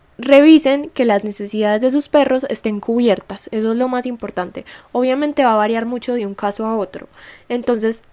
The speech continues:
traten de buscar como una rutina o una forma de sostener enriquecimiento ambiental en el tiempo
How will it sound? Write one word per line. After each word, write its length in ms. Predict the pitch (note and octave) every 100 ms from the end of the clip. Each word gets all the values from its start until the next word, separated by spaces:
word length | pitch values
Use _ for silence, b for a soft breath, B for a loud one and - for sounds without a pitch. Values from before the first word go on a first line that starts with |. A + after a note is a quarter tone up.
| _
traten 380 | - B3+ C4 C#4
de 80 | C#4+
buscar 440 | C#4 - C#4+ C#4
como 340 | C4+ A#3 A3 -
una 240 | A3+ A3
rutina 640 | A#3+ C4+ D4 C#4 B3 B3 A#3+
o 40 |
una 260 | G#3+ G#3 G#3
forma 420 | B3 A#3+ A#3 A#3
de 120 | A3+
sostener 540 | G#3+ G#3 - G#3 G3+ F#3+
enriquecimiento 680 | A3+ A#3 A3+ G#3 G#3 G3+ G3+
ambiental 360 | A3 A3 G3+
en 100 | G3+
el 160 | A#3+ C#4
tiempo 520 | D4+ C4+ A3+ A#3+ C4